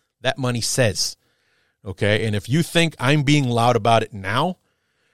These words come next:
let him get twenty-two million dollars from the Bears and have him have another pick six fall into his hands. Then you see how pissed off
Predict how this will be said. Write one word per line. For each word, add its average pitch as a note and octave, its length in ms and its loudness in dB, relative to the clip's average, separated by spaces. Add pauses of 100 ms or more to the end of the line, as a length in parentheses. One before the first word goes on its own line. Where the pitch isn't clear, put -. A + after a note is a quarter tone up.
(180)
let F#3 260 4
him F#3+ 260 2
get E3 260 4
twenty-two C#3+ 480 0
million A#2+ 280 0
dollars G#2+ 340 0
from A2 240 -4
the G#2 80 -4
Bears G2 400 0
and G#2 160 -8
have A#2 260 0
him G#2 200 -2
have G#2+ 200 -2
another A#2+ 540 2 (320)
pick C3+ 240 -2
six - 380 0
fall A2+ 340 0
into G#2+ 180 -2
his G#2 140 -2
hands. G2+ 300 -2
Then A3 180 2
you A3+ 80 2
see D3+ 400 0 (180)
how D3 220 4
pissed - 340 0
off A#2+ 340 0